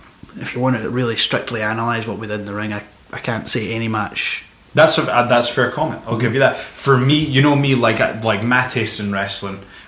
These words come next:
Speaker 2: I really enjoy it when it's intertwined with
Speaker 1: Mm-hmm.
Speaker 2: the, the stories. That, that's kind of what I think the build is a lot of the time what makes a great
Speaker 1: Oh, yeah,
Speaker 2: match,
Speaker 1: and
Speaker 2: but
Speaker 1: that's something, like, like we're saying, is, like, that's what it's really taken me to the last year, year and a half to really properly
Speaker 2: Well,
Speaker 1: learn.
Speaker 2: that's, that's what I was gonna allude to, is basically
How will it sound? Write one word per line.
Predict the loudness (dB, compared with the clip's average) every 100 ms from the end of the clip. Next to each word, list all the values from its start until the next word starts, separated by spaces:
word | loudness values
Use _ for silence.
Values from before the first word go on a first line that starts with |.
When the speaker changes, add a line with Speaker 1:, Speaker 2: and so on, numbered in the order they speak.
| -8 2
Speaker 2:
I | 4 4
really | 0 0
enjoy | 0 0 0 0
it | -4
when | -6
it's | -6
intertwined | -6 -10 -12 -8 -8 -6 -2
with | 0
Speaker 1:
Mm-hmm. | 2
Speaker 2:
the, | 0 -4
the | -6
stories. | -2 -2 -2 2
That, | 4 4 4
that's | 2 2
kind | 0
of | 0
what | 0 -2
I |
think | -2 -2 -2 -6 -14 -14 -8
the | -4
build | 0 2 2 0
is | -2 -2
a | 0
lot | 0 0
of | -2
the |
time | -2 0 -2
what | -4 -4
makes | -4 -4 -4 -8 -8
a | -8
great | 2
Speaker 1:
Oh, | 4
yeah, | 4
Speaker 2:
match, | 2 2
Speaker 1:
and | 4
Speaker 2:
but | 6
Speaker 1:
that's | 4
something, | 2 0 -2 -4
like, | -4
like | 0 0
we're | 0 -2
saying, | -2 -4
is, | -4
like, | -6 -4
that's | -2 -2
what | -2
it's | -2 -2
really | -4
taken | -4 -4 -4 -4
me | -4
to | -4
the | -2
last | -2 -4
year, | -6 -4 -2
year | -4 -6
and | -6
a |
half | -6 -6
to | -10
really | -8 -6 -6
properly | -8 -8 -6 -4
Speaker 2:
Well, | 2
Speaker 1:
learn. | 6
Speaker 2:
that's, | 6 4
that's | 2 2 2
what | 2 2
I | 0
was | -2
gonna | -2 0 0
allude | 0 0 0
to, | -4
is | 0
basically | 2 2 0 -4 -4 -4